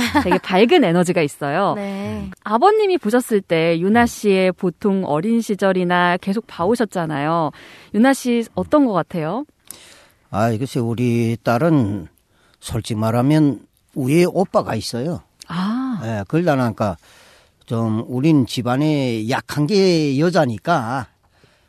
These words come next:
Speaker 3: 오빠가 동생을 좀, 좀 음악에 못하게 많이 부모들이 통제를 했어요.
Speaker 1: 음.
Speaker 3: 그러다 보니까 우리 딸은 마제 위에 오빠니까
Speaker 1: 음.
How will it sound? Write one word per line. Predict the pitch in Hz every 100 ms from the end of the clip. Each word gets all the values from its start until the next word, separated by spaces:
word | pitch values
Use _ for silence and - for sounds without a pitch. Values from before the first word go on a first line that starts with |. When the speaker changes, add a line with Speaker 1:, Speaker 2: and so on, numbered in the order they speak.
| _ _ _
Speaker 3:
오빠가 | 139 156 - 151 180 185 156 135 113
동생을 | 117 123 117 170 175
좀, | 139 170 131 104 101 - _ _ _ _ _ _ _ _
좀 | 113 107 101 101 107
음악에 | 180 190 131
못하게 | 135 180 - 147 139 131 110 101 -
많이 | 101 - 139
부모들이 | - 151 147 127 110
통제를 | - 156 139 127 104
했어요. | 101 - 185 180 85 _ _
Speaker 1:
음. | 175 151 _ - 156
Speaker 3:
그러다 | 190 196
보니까 | 170 156 127 123 113 -
우리 | 147 151
딸은 | 180 185 175 135
마제 | 123 127 170 180
위에 | - 156 185
오빠니까 | 190 190 185 175 135 120 127 139 139 101
Speaker 1:
음. | 214 185 156